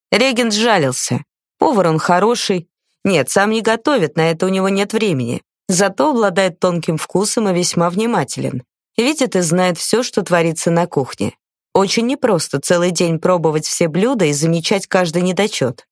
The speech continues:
А вот Бремеру пришлось уйти. И к лучшему. Теперь я знаю все новости и сплетни о регенте и наследнике, которые гуляют по долине, и частенько ловлю тех, кто их распускает».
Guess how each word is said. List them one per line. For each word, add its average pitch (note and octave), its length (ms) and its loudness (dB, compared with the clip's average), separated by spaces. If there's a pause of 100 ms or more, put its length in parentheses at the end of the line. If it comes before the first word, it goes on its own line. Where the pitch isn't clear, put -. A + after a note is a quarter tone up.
(420)
А E3+ 120 4
вот F3+ 160 2
Бремеру F#3+ 460 0
пришлось G3+ 520 -2
уйти. D3 440 -4 (440)
И G3 120 2
к A3+ 100 -4
лучшему. E3+ 600 0 (200)
Теперь G3+ 320 0
я G3 160 2
знаю F#3 320 0
все C4 280 -2
новости F#3+ 460 0
и F3 60 0
сплетни E3 480 -2
о D#3+ 80 2
регенте E3 500 0
и D#3+ 40 0
наследнике, F3+ 760 -2
которые G3+ 460 0
гуляют G3+ 440 0
по G3+ 80 0
долине, D#3+ 540 0 (340)
и G3 120 0
частенько C4 540 0
ловлю A#3 440 0
тех, G3+ 240 -2
кто - 160 -2
их G#3+ 160 -2
распускает». F#3+ 880 -2